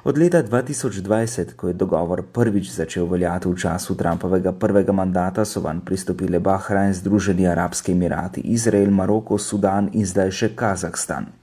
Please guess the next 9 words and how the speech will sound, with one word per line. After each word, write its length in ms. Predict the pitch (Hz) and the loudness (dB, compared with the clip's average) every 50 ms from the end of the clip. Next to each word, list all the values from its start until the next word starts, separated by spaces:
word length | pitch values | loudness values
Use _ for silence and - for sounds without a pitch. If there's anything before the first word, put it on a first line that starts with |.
| _ _ _ - - - - - - - - - - - - | _ _ _ -18 -14 -14 -12 -12 -12 -12 -14 -16 -14 -6 -2
Na 80 | - | 0
prvi 280 | 175 185 202 185 175 170 | 2 2 4 4 4 2
pogled 320 | 175 147 131 139 143 143 143 | 2 2 2 2 2 2 2
se 140 | - 135 113 | 2 0 0
zdi 160 | 107 110 120 | 2 0 -2
poteza 480 | 110 - 101 98 - 113 113 107 113 101 | -2 -2 -2 0 2 2 2 4 2 0
kazahstanskega 920 | - - - 117 120 117 107 87 - - - - - - - - - - - | 0 0 0 0 2 2 0 -2 -2 -6 -10 -10 -10 -10 -8 -8 -6 -6 -4
predsednika 640 | - 85 87 87 - 95 92 95 98 95 - 98 | -4 -4 -4 -2 0 0 2 2 0 2 2 0
Tokajeva 720 | 95 - 104 92 95 - 104 101 104 104 95 104 101 95 | 2 2 0 0 2 2 2 2 4 2 2 2 0 0